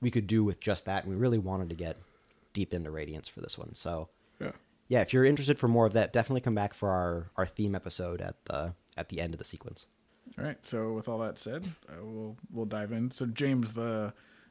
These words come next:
Speaker 2: the last thing that you said about Radiance was, was something that I almost said and decided to more or less hold for now, which
Speaker 1: Hmm.
Speaker 2: was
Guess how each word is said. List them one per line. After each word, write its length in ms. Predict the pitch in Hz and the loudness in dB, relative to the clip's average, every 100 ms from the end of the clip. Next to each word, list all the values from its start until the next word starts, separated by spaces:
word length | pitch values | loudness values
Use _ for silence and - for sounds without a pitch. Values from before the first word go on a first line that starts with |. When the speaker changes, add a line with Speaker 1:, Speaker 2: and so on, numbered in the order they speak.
| - | -4
Speaker 2:
the 80 | 123 | -2
last 400 | 131 139 143 - | 0 -2 -4 -4
thing 220 | 147 123 | -4 -2
that 120 | - | -4
you 680 | 107 110 120 120 107 98 76 - | -4 -4 -2 -2 -4 -6 -10 -10
said 320 | - 123 104 | -6 -4 -4
about 340 | 98 87 71 - | -4 -8 -8 -4
Radiance 500 | 214 139 117 117 117 | -2 0 -2 -4 -4
was, 400 | 107 101 - - | -6 -6 -10 -8
was 180 | 120 113 | -6 -2
something 320 | - 127 123 | 0 0 0
that 80 | 117 | 2
I 120 | 110 | 2
almost 300 | 117 113 107 | 2 0 0
said 180 | 123 104 | -2 -2
and 200 | 101 98 | -2 -4
decided 480 | 101 - 110 104 113 | -4 -2 -2 -2 -4
to 80 | 131 | -4
more 140 | 135 131 | -2 0
or 40 | |
less 160 | 131 135 | -2 -2
hold 180 | 131 | -6
for 100 | 135 | -4
now, 240 | 143 147 131 | -4 -2 -2
which 180 | 110 98 | -2 -2
Speaker 1:
Hmm. 80 | |
Speaker 2:
was 180 | 98 98 | -2 -4